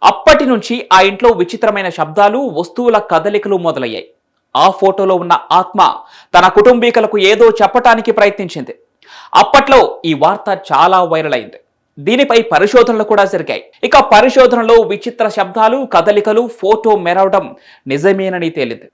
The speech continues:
కానీ అది ఆత్మ అని మాత్రం చెప్పలేదు. ఇంకా ఇండియాలో కూడా ఢిల్లీకి చెందిన శాంతిదేవి తన చిన్నప్పుడు తన గత జన్మ గురించిన గుర్తులు చెప్పటం ప్రపంచాన్నే షాక్ గురిచేసింది.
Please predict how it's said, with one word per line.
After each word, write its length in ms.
కానీ 420
అది 220
ఆత్మ 340
అని 160
మాత్రం 440
చెప్పలేదు. 320
ఇంకా 380
ఇండియాలో 440
కూడా 420
ఢిల్లీకి 400
చెందిన 220
శాంతిదేవి 800
తన 140
చిన్నప్పుడు 500
తన 260
గత 120
జన్మ 280
గురించిన 500
గుర్తులు 360
చెప్పటం 460
ప్రపంచాన్నే 600
షాక్ 380
గురిచేసింది. 580